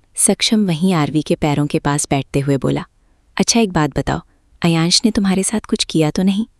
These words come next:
मतलब, मतलब तुम अब भी मेरी ही हो ना?" आरवी हैरान होते हुए, "ये कैसा सवाल है सक्षम? सवाल तो है ना, please जवाब दो। आते वक्त तुमने बताया मुझे सब,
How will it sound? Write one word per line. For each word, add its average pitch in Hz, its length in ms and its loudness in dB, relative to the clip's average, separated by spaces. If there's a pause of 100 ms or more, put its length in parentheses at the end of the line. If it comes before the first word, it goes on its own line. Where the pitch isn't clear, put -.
(160)
मतलब, 208 320 0 (340)
मतलब 180 340 0
तुम 185 180 2
अब 160 80 0
भी - 180 0
मेरी 160 280 2
ही 202 140 4
हो 175 140 2
ना?" 139 180 2 (280)
आरवी 156 300 2
हैरान 147 420 2
होते 143 260 0
हुए, 151 180 -4 (460)
"ये 247 60 6
कैसा 226 320 0
सवाल 151 360 2
है 143 100 0
सक्षम? - 420 0 (280)
सवाल 151 380 2
तो 196 120 0
है 180 200 2
ना, 147 140 0 (300)
please 208 280 2
जवाब 139 360 2
दो। - 120 -4 (440)
आते 165 260 0
वक्त 160 240 -4
तुमने 165 240 4
बताया 143 380 2
मुझे 147 280 2
सब, - 200 0